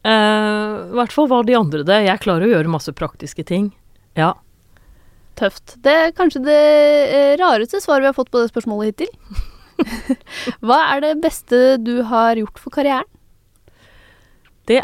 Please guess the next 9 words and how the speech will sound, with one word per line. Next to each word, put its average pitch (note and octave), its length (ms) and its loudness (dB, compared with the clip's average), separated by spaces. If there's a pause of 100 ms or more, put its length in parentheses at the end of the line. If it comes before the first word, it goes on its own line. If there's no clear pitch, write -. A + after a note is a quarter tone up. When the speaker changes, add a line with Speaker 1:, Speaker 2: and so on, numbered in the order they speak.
Speaker 1:
er, G3+ 520 2
eh, G3+ 420 0 (220)
å G3+ 360 2
gripe G3+ 360 -2
mulighetene, F#3+ 680 -2 (360)
eh, G3 680 -4
og G#3 120 -6
være F3 180 0
nysgjerrig. D#3+ 480 -4